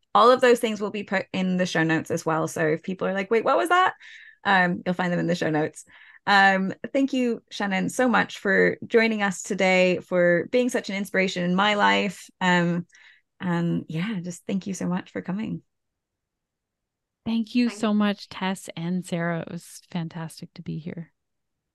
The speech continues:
Speaker 3: Oh, thank you, Shannon, for, for being here. And if people do want to share their stories of, of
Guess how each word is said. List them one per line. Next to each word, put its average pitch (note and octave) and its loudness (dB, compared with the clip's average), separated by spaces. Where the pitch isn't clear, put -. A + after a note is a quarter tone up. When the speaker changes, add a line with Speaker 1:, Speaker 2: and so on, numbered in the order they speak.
Speaker 3:
Oh, E3+ -2
thank G3 0
you, G3+ 2
Shannon, F#3+ 2
for, F#3 2
for G3+ -4
being F3+ 2
here. F3+ 2
And F3 -2
if - -6
people G3 -2
do G3+ 0
want F#3+ 2
to A3+ 0
share F#3 0
their F3+ 0
stories F#3+ -2
of, F3 -4
of F3 -2